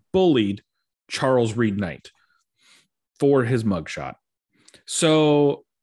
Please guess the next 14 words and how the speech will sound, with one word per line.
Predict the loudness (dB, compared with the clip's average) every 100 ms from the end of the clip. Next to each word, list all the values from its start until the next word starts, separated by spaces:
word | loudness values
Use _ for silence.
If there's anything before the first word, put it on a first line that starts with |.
| _ -2
yeah, | 0 0 -4 -12 -8
the, | -4 -2
a | -2
group | 0 2 2
of | 4 4 4 2 -4 -12 -2
people | -2 0 0
who | 0 -4 -4
can't | -4 -4 -2
handle | -2 0 0
their | 0 -2 -4 -8 -4
Lord | 0 2 0 -2
Savior, | -2 -2 0 -2 -4 -8 _ _ -6
Charles | -2 -2 -2
Knight, | -2 -4